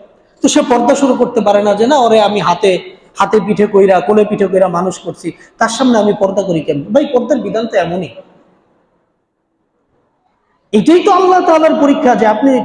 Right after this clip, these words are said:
পুরো সবকিছুর বাহিরে গিয়ে আল্লাহর বিধানটা আপনি বাস্তবায়ন করতে পারেন কিনা। তো এই জন্য ভাসুরের ছেলে, হ্যাঁ, দেবরের ছেলে,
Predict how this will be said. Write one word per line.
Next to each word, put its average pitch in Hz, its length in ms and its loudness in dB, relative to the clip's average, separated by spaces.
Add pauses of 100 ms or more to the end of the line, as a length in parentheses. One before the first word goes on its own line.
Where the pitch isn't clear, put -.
(120)
পুরো 320 240 4
সবকিছুর 330 580 -2
বাহিরে 226 360 2
গিয়ে 214 200 0 (280)
আল্লাহর 220 380 2
বিধানটা 311 340 2
আপনি 285 180 0
বাস্তবায়ন 220 500 0
করতে 180 240 -8
পারেন 147 260 -4
কিনা। 110 260 -20 (1400)
তো - 40 0
এই 214 160 4
জন্য 254 240 2 (180)
ভাসুরের 247 560 2
ছেলে, 214 240 2 (1040)
হ্যাঁ, 302 240 2 (800)
দেবরের 254 520 4
ছেলে, 220 240 2